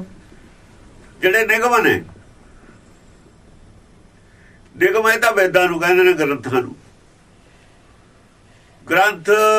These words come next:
ਨਹੀਂ ਹੁੰਦੇ ਜਿਹਦੇ ਅੰਦਰ ਗਮ ਖਤਮ ਹੋ ਗਿਆ ਨਾ, ਨਿਗਮ ਉਹਨੂੰ ਕਹਿੰਦੇ ਨੇ। ਚਿੰਤਾ ਕੋਈ ਨਹੀਂ, ਗਮ ਕੋਈ ਨਹੀਂ।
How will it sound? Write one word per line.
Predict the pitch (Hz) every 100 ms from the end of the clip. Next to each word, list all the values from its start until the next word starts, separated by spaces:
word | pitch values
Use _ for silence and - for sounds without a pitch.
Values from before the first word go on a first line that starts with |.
| 214 202 - - - _ _ _ _ _ _ _ _
ਨਹੀਂ | - 381 381
ਹੁੰਦੇ | 170 - 359 427 - _ _ _ _ _ _ _ _
ਜਿਹਦੇ | 165 208 220
ਅੰਦਰ | 214 214
ਗਮ | 151 165 175
ਖਤਮ | 156 160 190
ਹੋ | 190 180
ਗਿਆ | 120 107
ਨਾ, | 135 - _ _ _ _ _ _ _ _ _ _ _ _ _ _ 117
ਨਿਗਮ | 135 165
ਉਹਨੂੰ | 180 180 185
ਕਹਿੰਦੇ | 127 87 92
ਨੇ। | - _ _ _ _ _ _ _ _ _ _ _ _ _ _ _ _
ਚਿੰਤਾ | 160 147 170 170
ਕੋਈ | 151 151
ਨਹੀਂ, | 156 143
ਗਮ | 135 120
ਕੋਈ | 127 104
ਨਹੀਂ। | 90